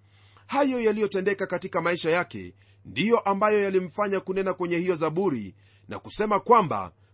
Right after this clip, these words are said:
"Bwana ndiye mchungaji wangu, sitapungukiwa." Kama mwana mkomavu katika nyumba ya Mungu,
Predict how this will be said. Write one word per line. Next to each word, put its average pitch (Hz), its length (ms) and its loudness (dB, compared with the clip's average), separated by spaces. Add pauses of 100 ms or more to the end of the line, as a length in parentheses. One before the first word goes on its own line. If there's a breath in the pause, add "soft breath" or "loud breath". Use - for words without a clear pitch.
"Bwana 214 480 2
ndiye 196 240 4
mchungaji 160 520 0
wangu, 143 520 4 (200)
sitapungukiwa." 160 1000 0 (760 soft breath)
Kama 170 240 4
mwana 175 280 2
mkomavu 170 500 2
katika 180 380 -2
nyumba 170 220 2
ya 165 80 4
Mungu, 180 460 -2